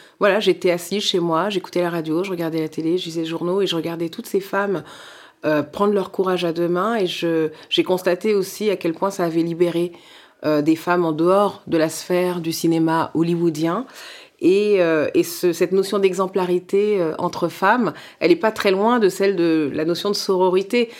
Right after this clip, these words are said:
En fait, on se fait la courte échelle, on se,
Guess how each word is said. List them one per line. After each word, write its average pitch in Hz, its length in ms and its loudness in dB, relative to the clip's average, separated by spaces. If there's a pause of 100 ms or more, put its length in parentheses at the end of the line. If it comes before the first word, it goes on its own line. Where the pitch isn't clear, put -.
(200)
En 156 100 -2
fait, 220 240 2
on 170 80 2
se 175 280 2
fait 220 200 2
la 196 100 2
courte - 240 -8
échelle, 196 560 2
on 175 100 -2
se, 151 380 0